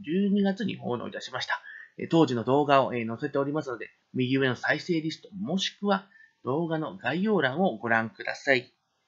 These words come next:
次回開催は二千二十一年、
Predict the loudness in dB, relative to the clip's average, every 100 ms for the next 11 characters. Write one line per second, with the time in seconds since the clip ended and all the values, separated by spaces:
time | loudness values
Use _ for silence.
0 | _ _ _ -20 -14 -2 4 6 6 4
1 | 6 2 4 4 4 -2 -8 -8 -4 -2
2 | -2 -2 -4 -4 -8 -10 -12 -14